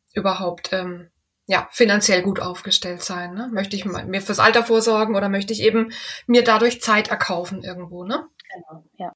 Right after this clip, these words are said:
Speaker 1: Das ist natürlich, ähm, mal ein richtig cooles Ziel und auch ein etwas außergewöhnliches Ziel. Wie seid ihr dazu gekommen oder wie ist das so entstanden?
Speaker 2: <laughs>
Speaker 1: Dieser Traum vom, vom
Speaker 2: Naja,
Speaker 1: Offroad-Camper?
Speaker 2: ja. Also das,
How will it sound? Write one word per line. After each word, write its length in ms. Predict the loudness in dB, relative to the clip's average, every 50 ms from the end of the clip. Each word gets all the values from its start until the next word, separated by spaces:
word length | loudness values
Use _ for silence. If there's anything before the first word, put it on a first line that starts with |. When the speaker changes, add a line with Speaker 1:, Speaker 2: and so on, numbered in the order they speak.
| _ _ 2
Speaker 1:
Das 180 | 2 4 4 4
ist 100 | 4 4
natürlich, 580 | 4 4 4 4 2 4 4 2 0 -2 -2 0
ähm, 520 | 0 2 2 2 2 0 0 -2 -2 -6 -4 2
mal 360 | 4 6 6 6 4 2 0
ein 160 | 0 0 0
richtig 420 | 2 2 2 0 0 -4 -4 -2
cooles 440 | 0 0 0 2 0 0 -2 -4 -4
Ziel 220 | -4 -2 -2 0 0
und 100 | 0 2
auch 220 | 2 2 2 4
ein 120 | 2 0
etwas 500 | 0 0 -2 0 0 0 0 -2 -2 2
außergewöhnliches 1000 | 4 4 4 4 2 2 0 0 -2 -2 -2 -4 -4 -4 -4 -6 -6 -6 -6 -6
Ziel. 340 | -4 0 2 2 2 0 0
Wie 100 | 0 2
seid 200 | 4 6 6 6
ihr 60 | 6
dazu 260 | 6 4 4 2 0 -2
gekommen 400 | -2 -2 -2 -2 -2 -2 -2 -2
oder 200 | 0 0 2 2
wie 160 | 2 0 0 0
ist 160 | 0 -2 -2
das 100 | -2 0
so 100 | 2 2
entstanden? 500 | 2 2 2 0 0 0 -2 -2 -4 -8 -10 -10 _ -12 -10 -10 -10 -12 -14 -16
Speaker 2:
<laughs> 540 | -18 -20 -20 -16 -14 -12 -10 -10 -8 -6 -6
Speaker 1:
Dieser 220 | 0 2 2 2
Traum 380 | 4 4 6 6 8 6 6 4
vom, 340 | 4 4 6 6 4 4 2 4 6
vom 0 |
Speaker 2:
Naja, 440 | 6 6 8 8 8 6 6 4 2
Speaker 1:
Offroad-Camper? 1040 | 0 -2 0 4 6 6 8 8 6 4 2 2 2 4 6 6 6 6 4 4 2
Speaker 2:
ja. 20 | 2 0 -4 -10 -16 _ -20 -18 -16 -16 -16 -18 -18 -18 -18 -12 -4 0
Also 160 | 2 4 4
das, 140 | 4 4